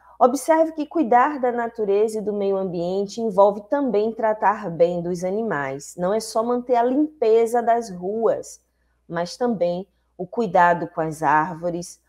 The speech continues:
o cuidado com as diversas plantas e plantações e o cuidado também com os animais,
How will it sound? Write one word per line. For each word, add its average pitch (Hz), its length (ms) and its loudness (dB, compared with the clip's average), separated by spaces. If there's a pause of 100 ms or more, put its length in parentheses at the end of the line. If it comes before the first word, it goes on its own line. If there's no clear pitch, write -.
(140)
o 202 100 -4
cuidado 180 540 2
com 202 120 -4
as 202 140 -2
diversas 214 840 -4
plantas 175 560 -4
e 208 80 -6
plantações 175 1080 -8 (300)
e 262 100 -4
o 262 140 0
cuidado 214 640 0
também 208 420 -2
com 220 160 -4
os 214 120 -4
animais, 202 720 -4